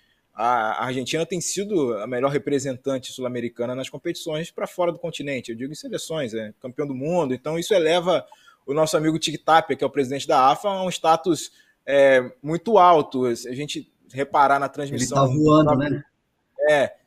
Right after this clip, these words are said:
Speaker 1: o próprio, a própria transmissão do, do, do, do pré-olímpico, né? Quem tava na cabine ao lado do Alejandro não era o Edinaldo, não era ninguém mais da C B F, era o Tic Tapia. Então ele tá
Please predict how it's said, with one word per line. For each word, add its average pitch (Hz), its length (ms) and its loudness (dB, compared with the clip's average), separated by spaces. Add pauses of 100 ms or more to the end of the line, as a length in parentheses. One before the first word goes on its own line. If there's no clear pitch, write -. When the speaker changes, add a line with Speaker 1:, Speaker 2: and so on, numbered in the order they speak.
Speaker 1:
o 123 60 -14
próprio, 180 420 0
a 147 40 -10
própria 185 400 2
transmissão 170 540 -2
do, 147 240 -2
do, 135 180 -6
do, 123 460 -4
do 120 80 -10
pré-olímpico, 151 720 -2
né? 127 160 -4
Quem 180 180 -8
tava 175 320 0
na 165 100 -2
cabine 160 540 -4
ao 147 100 -2
lado 147 260 -2
do 151 40 -2
Alejandro 160 440 -4
não 208 60 -2
era 208 120 2
o 220 40 2
Edinaldo, 214 440 -2
não 202 100 -6
era 196 140 -4
ninguém 180 360 -6
mais 160 220 -6
da 156 80 -8
C 185 100 -10
B 208 120 -4
F, 208 240 -2
era 220 160 -2
o 190 80 -8
Tic - 320 -18
Tapia. 143 320 -2
Então 160 160 -6
ele 175 80 -6
tá 196 320 -4